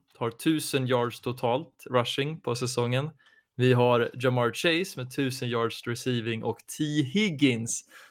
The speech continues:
som den här matchen kliver in och får tusen yards också. Och det saknas bara en grabb och han behöver tvåhundra yards och det är Tyler Boyd.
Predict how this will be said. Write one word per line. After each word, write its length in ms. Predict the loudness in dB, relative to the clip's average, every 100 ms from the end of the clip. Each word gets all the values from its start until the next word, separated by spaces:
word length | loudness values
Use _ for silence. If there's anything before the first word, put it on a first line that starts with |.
| _
som 180 | -2 2
den 120 | 4
här 180 | 4 4
matchen 420 | 2 0 -4 -8
kliver 280 | -4 -2 -2
in 140 | -2
och 100 | -2
får 180 | 0 0
tusen 600 | 0 -2 2 2 0 2
yards 320 | 4 2 0
också. 540 | -4 -4 0 0 0 -6 _ _ _ _ _ 0
Och 120 | 4
det 100 | 4
saknas 420 | 6 4 2 0
bara 240 | 2 4
en 160 | 2 0
grabb 300 | 0 0 -2
och 200 | -8 -2
han 160 | -2 0
behöver 240 | -2 -2
tvåhundra 640 | -6 -2 2 4 2 2
yards 380 | 2 2 0 -2
och 60 | 0
det 60 |
är 380 | 0 0 0 2
Tyler 180 | 2 0
Boyd. 400 | 0 0 0